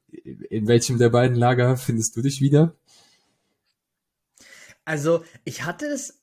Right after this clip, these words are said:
Speaker 2: also ich glaub, ähm, es gibt davor, es gab davor schon N F Ts auf Bitcoin, aber nur so ganz rudimentär und nicht so, wie wir es eigentlich kennen.
Speaker 1: Ja,
Speaker 2: Also so, es
Speaker 1: ja.
Speaker 2: ga-, das wusste ich selber nicht, habe ich auch letztens im, im Discord erfahren.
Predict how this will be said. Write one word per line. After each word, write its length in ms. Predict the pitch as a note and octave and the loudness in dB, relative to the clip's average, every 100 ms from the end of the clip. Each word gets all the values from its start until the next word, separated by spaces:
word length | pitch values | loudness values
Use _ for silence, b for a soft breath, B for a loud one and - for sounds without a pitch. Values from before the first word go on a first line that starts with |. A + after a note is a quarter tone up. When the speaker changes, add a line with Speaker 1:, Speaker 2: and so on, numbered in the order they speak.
| - | -12
Speaker 2:
also 200 | C3+ D#3+ | -10 -10
ich 120 | - - | -14 -4
glaub, 460 | D3+ G3 G#3 - - | 0 0 -2 -14 -14
ähm, 420 | D3+ D3 D3 D3+ - | -10 -10 -10 -14 -14
es 160 | B2+ - | -12 -6
gibt 280 | E3 - | -8 -6
davor, 340 | C#3 - C#3+ C#3+ | -8 -4 -4 -4
es 100 | - | -4
gab 160 | C#3+ | -6
davor 320 | C#3 B2 D#3 - | -6 -8 -6 -8
schon 300 | - B2+ A#2 | -10 -12 -12
N 160 | B2 | -12
F 120 | A#2+ | -12
Ts 280 | - C3 B2+ | -12 -14 -14
auf 180 | A#2 - | -16 -16
Bitcoin, 320 | B2+ - A#2 | -18 -14 -10
aber 180 | A#2+ C3 | -8 -8
nur 120 | C#3 | -8
so 140 | C3+ B2+ | -10 -6
ganz 360 | C#3 C#3+ - | -4 -6 -10
rudimentär 720 | D3 C#3 C#3 C3 - C#3 D#3 | -12 -10 -10 -12 -10 -6 -6
und 60 | C#3 | -6
nicht 140 | C3+ | -10
so, 180 | D3 B2+ | -10 -10
wie 100 | C3 | -8
wir 80 | B2+ | -10
es 100 | B2 | -10
eigentlich 420 | B2 B2 A#2+ - | -14 -14 -14 -16
kennen. 300 | - B2 C#3+ | -8 -6 -4
Speaker 1:
Ja, 180 | E2+ - | -4 -4
Speaker 2:
Also 200 | - C3+ | -8 -8
so, 160 | B2+ C3 | -8 -6
es 60 | |
Speaker 1:
ja. 80 | E2+ | -4
Speaker 2:
ga-, 180 | - C3 | -4 -8
das 220 | C3+ - | -16 -12
wusste 220 | D#3+ - | -12 -10
ich 40 | C#3 | -4
selber 240 | F3 F#3 | -2 -2
nicht, 180 | E3 - | -4 -6
habe 120 | C3+ | -10
ich 100 | C#3 | -8
auch 140 | C3+ | -6
letztens 340 | D3+ D3 D3 - | -4 -6 -6 -14
im, 140 | C#3 | -12
im 120 | D#3 | -10
Discord 340 | C3+ F3+ F#3 C#3+ | -8 -6 -4 -4
erfahren. 420 | A#2+ - C3 F3 | -4 -6 -6 -8